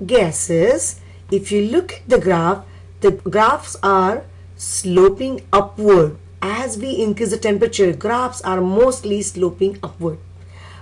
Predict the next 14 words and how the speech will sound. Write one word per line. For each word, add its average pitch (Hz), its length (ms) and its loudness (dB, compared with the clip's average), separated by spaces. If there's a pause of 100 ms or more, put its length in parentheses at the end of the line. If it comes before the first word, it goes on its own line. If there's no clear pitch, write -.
Whereas 233 680 2
in 220 200 -2
case 190 260 4
of 170 180 -2
gases, 226 680 2 (280)
the 180 140 0
graphs 226 540 0
go 170 240 2
downward, 190 640 4
so - 120 -4
the 165 120 -2
slope 214 420 0
is 185 360 0
downward. 156 680 -6